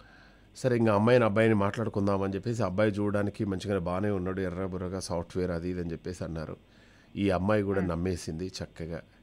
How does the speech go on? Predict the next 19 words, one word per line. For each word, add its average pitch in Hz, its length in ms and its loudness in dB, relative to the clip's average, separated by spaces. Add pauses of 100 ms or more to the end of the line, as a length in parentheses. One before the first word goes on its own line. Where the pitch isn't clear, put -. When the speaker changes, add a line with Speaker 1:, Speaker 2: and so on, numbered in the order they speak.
(120)
Speaker 1:
ఇద్దరు 92 480 0
ఒక - 200 -8
కాఫీ 98 360 -2
డేలో 87 260 0
మాట్లాడుకున్నారు. 80 720 -6 (880)
అంటే 95 360 2 (160)
లైఫ్ 104 280 2
ఎలా 101 160 4
ఉండబోతుంది, 87 800 -2
ఫ్యూచర్లో 95 500 -2
ఏమేం 92 260 -2
ప్లాన్ 87 300 -2 (120)
చేసుకుందాము, 82 760 -4 (420)
ఆ, - 60 -6 (500)
Speaker 2:
ఉమ్. 78 140 -6 (120)
Speaker 1:
మ్, 82 440 -6 (100)
ఇంకా 127 140 4
ఉంటాయి 120 300 4
కదండి, 92 380 0